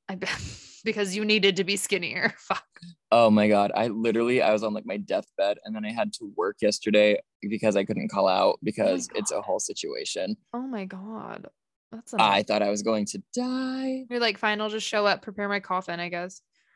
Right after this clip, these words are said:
Speaker 2: Oh, literally, it was not it. And then somehow I was still serving circles around all the other servers. Some, well, uh, allegedly, allegedly, allegedly.
Speaker 1: Allegedly. Okay, not from your
Speaker 2: Allegedly.
Speaker 1: mouth.
Speaker 2: I'm not,
Speaker 1: Yeah.
Speaker 2: I'm not about to run my mouth and act like I have an ego. All I'm saying is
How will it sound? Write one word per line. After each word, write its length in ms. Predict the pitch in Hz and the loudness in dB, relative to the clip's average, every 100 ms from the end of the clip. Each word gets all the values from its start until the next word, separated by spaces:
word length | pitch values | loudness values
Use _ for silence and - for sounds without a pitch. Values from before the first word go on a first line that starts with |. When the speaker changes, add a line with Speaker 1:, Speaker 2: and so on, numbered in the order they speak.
| _ _ _ - | _ _ _ 4
Speaker 2:
Oh, 180 | 123 113 | 4 4
literally, 640 | 117 110 110 107 107 107 | 2 0 0 0 0 -2
it 60 | 101 | -6
was 160 | 110 107 | -6 -2
not 360 | 107 104 104 | 2 2 4
it. 240 | 104 104 - | 4 4 2
And 140 | 113 113 | 0 0
then 180 | 110 | 0
somehow 300 | 110 110 113 | -2 -2 0
I 80 | 107 | 0
was 180 | 107 104 | 0 -2
still 400 | - - 95 104 | -6 -4 -2 -2
serving 360 | 104 110 104 104 | -2 -2 -2 -2
circles 480 | - 101 107 104 | -4 -4 -2 0
around 200 | 107 101 | 0 0
all 60 | 98 | 0
the 140 | 101 | 0
other 160 | 98 101 | 0 0
servers. 500 | - 101 101 107 107 | -4 -4 -2 -2 -2
Some, 240 | 113 107 117 - | -2 -2 -4 0
well, 200 | 117 113 - _ - | 4 4 2 _ -4
uh, 60 | - - - | -4 0 4
allegedly, 640 | 139 135 127 107 101 98 _ | 6 4 2 -6 -6 -14 _
allegedly, 640 | 123 135 123 123 101 71 - _ | 2 4 4 2 -6 -10 -16 _
allegedly. 480 | 113 127 160 127 101 190 | 0 4 4 4 2 2
Speaker 1:
Allegedly. 200 | 80 - _ 240 | -2 -10 _ -12
Okay, 320 | - 196 - - | -2 -2 0 4
not 240 | 233 247 | 6 4
from 160 | 247 226 | 2 2
your 100 | 220 | 6
Speaker 2:
Allegedly. 40 | |
Speaker 1:
mouth. 160 | 196 127 | 6 6
Speaker 2:
I'm 80 | 147 | 4
not, 180 | 143 - | 2 4
Speaker 1:
Yeah. 120 | 143 | 2
Speaker 2:
I'm 80 | 156 | 4
not 180 | 151 | 4
about 280 | 156 156 147 | 4 4 2
to 140 | 170 143 | 0 -2
run 220 | 131 123 | -2 0
my 160 | 120 | -4
mouth 280 | 117 107 107 104 | -2 -2 -2 -4
and 100 | 120 | -4
act 200 | 110 120 | -4 -4
like 80 | 110 | -6
I 100 | 120 | -6
have 120 | 107 | -8
an 80 | 107 | -8
ego. 360 | 104 101 101 95 | -8 2 2 4
All 200 | 110 113 | 4 4
I'm 160 | 110 117 | 2 -4
saying 480 | - 104 101 104 - | -2 -2 -2 -4 -4
is 400 | 101 101 98 | -4 -4 -8